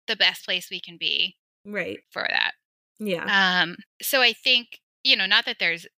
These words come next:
Speaker 1: zero anxieties, but, but so much of it for me was really tied up in the pregnancy.
Speaker 2: Mm-hmm.
Speaker 1: Um, I will say, though,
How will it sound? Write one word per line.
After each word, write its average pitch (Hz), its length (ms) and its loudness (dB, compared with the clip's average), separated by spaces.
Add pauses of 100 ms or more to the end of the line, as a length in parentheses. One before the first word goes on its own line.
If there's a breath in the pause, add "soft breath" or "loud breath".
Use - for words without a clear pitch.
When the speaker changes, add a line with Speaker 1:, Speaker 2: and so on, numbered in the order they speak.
Speaker 1:
zero 180 560 -4
anxieties, 277 1040 2
but, 190 320 4 (160)
but 208 160 -12
so 233 320 2
much 190 260 2
of 190 120 -6
it - 140 0
for 185 200 -10
me 185 300 -2
was 190 280 -8
really 170 240 0
tied 160 280 0
up 185 120 -8
in - 100 -16
the 160 100 -6
pregnancy. 202 840 -4 (400 loud breath)
Speaker 2:
Mm-hmm. 208 240 -2
Speaker 1:
Um, 175 480 0 (160)
I 208 160 6
will 247 380 2
say, 180 360 -6
though, 170 340 0